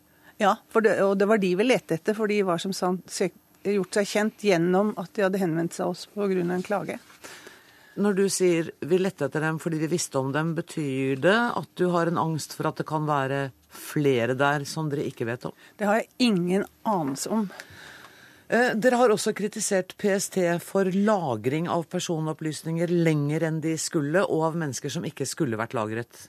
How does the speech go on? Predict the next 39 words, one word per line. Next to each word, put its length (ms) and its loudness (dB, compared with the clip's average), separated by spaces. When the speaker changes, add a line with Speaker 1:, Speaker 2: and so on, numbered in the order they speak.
Speaker 2:
Altså 320 -2
opplysninger 560 0
som 140 -2
ikke 100 -6
skulle 220 -2
vært 100 -6
lagret. 300 -8
Speaker 1:
All 160 4
lagring 640 2
av, 420 2
eh, 140 2
opplysninger 680 0
i 60 -2
disse 240 -2
registrene 520 -2
til 160 -10
P 80 0
S 80 -6
T 160 0
skal 160 -4
skje 160 -2
på 160 -2
et 80 -18
individuelt 640 0
grunnlag. 480 0
Og 80 -4
når 160 2
ikke 240 -4
det 160 2
individuelle 640 0
grunnlaget 400 2
er 160 -4
til 80 -4
stede, 400 2
så 160 -2
skal 240 -2
de 160 -2
slette 400 -6
dem. 220 2